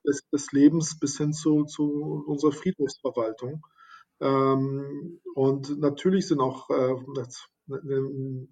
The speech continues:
klammern wir mal Corona aus, ob das jetzt Festlichkeiten sind, religiöse Feiern, kulturelle Feiern.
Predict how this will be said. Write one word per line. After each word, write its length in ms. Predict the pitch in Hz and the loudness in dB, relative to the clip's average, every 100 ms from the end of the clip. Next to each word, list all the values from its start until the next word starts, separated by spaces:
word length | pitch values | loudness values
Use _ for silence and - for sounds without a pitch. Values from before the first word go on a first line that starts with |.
| - - - _ - | -20 -20 -20 _ -4
klammern 320 | 147 147 147 | 0 2 2
wir 80 | 143 | 2
mal 180 | 135 | 2
Corona 460 | 135 139 139 143 131 | 0 0 0 0 0
aus, 360 | 131 156 151 147 | 0 0 0 -4
ob 120 | 135 | -2
das 160 | 127 | 0
jetzt 200 | 135 135 - | -2 -4 -2
Festlichkeiten 580 | 151 156 147 - 135 135 | -2 -2 -6 -2 -2 0
sind, 180 | 135 | -2
religiöse 460 | 131 135 135 143 143 | 2 2 4 4 4
Feiern, 560 | 139 127 131 131 131 131 - _ | -2 0 2 2 0 -8 -18 _
kulturelle 480 | - 202 147 135 135 | 2 4 6 6 4
Feiern. 480 | 135 139 131 127 | 2 0 0 -2